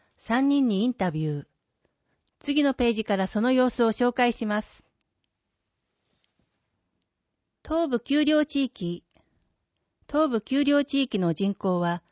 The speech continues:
年々減少傾向にあります。石炭産業の全盛期には、大小様々な炭鉱があり、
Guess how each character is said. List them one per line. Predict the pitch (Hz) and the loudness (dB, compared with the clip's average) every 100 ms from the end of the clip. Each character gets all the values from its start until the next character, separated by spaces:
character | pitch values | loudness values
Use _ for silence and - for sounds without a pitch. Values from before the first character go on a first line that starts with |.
| _ _ _ | _ _ _
年 | 190 233 254 | -2 0 2
々 | 254 214 | 0 2
減 | 220 262 | 2 2
少 | 294 | 2
傾 | 277 302 294 | 2 2 2
向 | 220 | 2
に | 180 | 2
あ | 175 | 0
り | 170 | -2
ま | 165 170 | -4 -4
す。 | - - _ _ _ _ _ _ _ | -10 -20 _ _ _ _ _ _ _
石 | - 208 - | -10 -10 -6
炭 | 262 254 254 | -2 -2 0
産 | 269 254 | 0 2
業 | 214 196 | 2 2
の | 170 | 0
全 | 202 233 | 0 -2
盛 | - 262 | 0 0
期 | - 190 | 0 -2
に | 175 | -2
は、 | 165 170 _ _ _ _ _ | -2 -4 _ _ _ _ _
大 | 220 247 | -2 -2
小 | - 185 | 0 -2
様 | 175 190 254 | -2 -2 0
々 | 285 247 | 2 2
な | 208 | 0
炭 | 220 226 | 0 -2
鉱 | - 226 | 0 0
が | 208 196 | 2 0
あ | 190 | 0
り、 | 165 165 | -2 -8